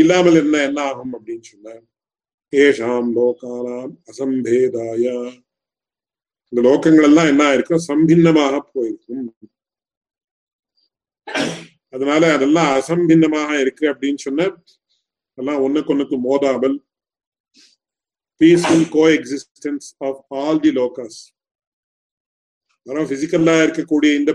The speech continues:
பிரபஞ்சம் மட்டும் இல்ல, அனந்தமான லோகங்கள் இருக்குன்னு சொல்றேன். இல்ல, அதுல பிரதானமா சொல்றது என்னன்னா நாலு ஊர், ஏழு ஊர்து லோகங்கள், ஏழு அதோ லோகங்கள் அப்படின்னு சொல்லி அதெல்லாம் ஒண்ணுக்கு ஒண்ணுக்கு விரோதம் இல்லாமல்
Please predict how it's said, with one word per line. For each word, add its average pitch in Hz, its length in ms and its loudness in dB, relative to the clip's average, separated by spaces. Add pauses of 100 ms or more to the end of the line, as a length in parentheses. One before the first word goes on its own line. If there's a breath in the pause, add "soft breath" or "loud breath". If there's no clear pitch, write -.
பிரபஞ்சம் 143 460 -6
மட்டும் 127 300 -8
இல்ல, 107 100 -10 (1600)
அனந்தமான 165 540 0 (120)
லோகங்கள் 147 420 2
இருக்குன்னு 135 360 -6
சொல்றேன். - 260 -18 (680)
இல்ல, 151 120 0 (920)
அதுல 151 260 2 (120)
பிரதானமா 156 460 2 (100)
சொல்றது 135 280 0
என்னன்னா 139 340 -2
நாலு 143 220 0 (440)
ஊர், 160 120 4 (120)
ஏழு 156 120 6 (120)
ஊர்து 156 300 2
லோகங்கள், 139 420 -6 (100)
ஏழு 139 200 -4
அதோ 131 200 -6 (120)
லோகங்கள் 123 420 -12
அப்படின்னு 110 320 -20
சொல்லி - 120 -20 (1160)
அதெல்லாம் 165 320 2
ஒண்ணுக்கு 170 260 4
ஒண்ணுக்கு 160 280 2
விரோதம் 151 380 2
இல்லாமல் 151 360 0